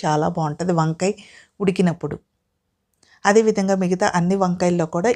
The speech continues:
ఈ విధంగా మసాలా పెట్టి పక్కన పెట్టుకోవాలి. ఈ ప్రాసెస్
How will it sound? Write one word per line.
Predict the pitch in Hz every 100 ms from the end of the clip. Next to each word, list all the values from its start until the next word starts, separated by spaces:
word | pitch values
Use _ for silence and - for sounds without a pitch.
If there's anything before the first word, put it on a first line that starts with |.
| 202
ఈ | 185
విధంగా | 180 180 202 170
మసాలా | 165 165 170 165
పెట్టి | 160 247 202
పక్కన | 185 160 160
పెట్టుకోవాలి. | 147 - 147 143 151 - _ _ _ _ _ _ - - -
ఈ | 220
ప్రాసెస్ | 202 175 175 240